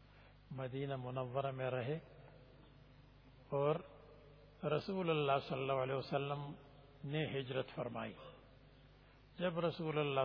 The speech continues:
صلی اللہ علیہ وسلم نے ہجرت فرمائی، حضرت سلمان رضی اللہ عنہ اس وقت غلام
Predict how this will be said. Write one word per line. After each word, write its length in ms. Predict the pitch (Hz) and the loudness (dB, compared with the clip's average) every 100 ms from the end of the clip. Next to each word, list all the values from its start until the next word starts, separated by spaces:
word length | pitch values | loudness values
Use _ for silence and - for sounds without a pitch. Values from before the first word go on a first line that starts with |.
| 123 | 2
صلی 140 | 139 | -2
اللہ 20 | |
علیہ 120 | 131 139 | -2 -2
وسلم 260 | 143 143 | -4 -4
نے 220 | 139 120 | -2 -2
ہجرت 260 | 131 131 131 - | -2 0 -2 -2
فرمائی، 440 | 131 123 127 139 160 - - - - | -4 0 0 0 -4 -10 -20 -18 -4
حضرت 360 | 135 127 127 131 | -2 0 0 -2
سلمان 680 | - 139 131 139 147 160 165 | -2 0 0 0 0 0 0
رضی 300 | 139 131 135 | -2 0 0
اللہ 220 | 131 131 | 2 2
عنہ 320 | 131 131 135 131 175 - - - - - - - - - - - | 2 2 -2 -4 -6 -8 -18 -20 -20 -20 -20 -20 -20 -20 -18 -6
اس 180 | 143 - | -4 0
وقت 340 | 156 - 170 | -2 0 -4
غلام 420 | 135 131 139 139 | -2 2 6 4